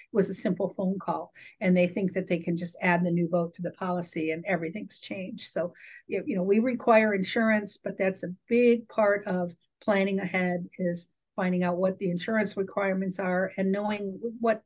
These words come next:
that's gonna cost, because it's a big part of your monthly payment now. And, you know, it's not just the boat loan payment, but it's the insurance, it's the dockage, it's the maintenance.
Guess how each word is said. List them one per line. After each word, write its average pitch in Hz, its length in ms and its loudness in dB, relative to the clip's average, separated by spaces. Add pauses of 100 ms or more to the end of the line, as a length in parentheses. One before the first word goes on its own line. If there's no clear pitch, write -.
(140)
that's 214 220 -2
gonna 233 180 -2
cost, - 400 -4
because 190 320 -2
it's 185 240 -6 (120)
a 190 40 -8
big 208 360 -2 (120)
part 196 180 4
of 185 80 -2
your 185 100 0
monthly 185 300 -4
payment 185 380 -4
now. 175 280 -10 (440)
And, 175 420 0 (180)
you 202 140 -2
know, 165 120 0
it's 170 300 -4
not 226 240 4
just 190 380 0
the - 80 -2
boat 214 260 4
loan 180 260 0
payment, 175 420 -4
but 170 160 -2 (440)
it's 165 200 -6
the 185 100 -2
insurance, 185 580 0
it's 170 180 -10
the - 80 -10
dockage, 175 440 0
it's 185 200 -8
the 180 60 -4
maintenance. 175 380 -2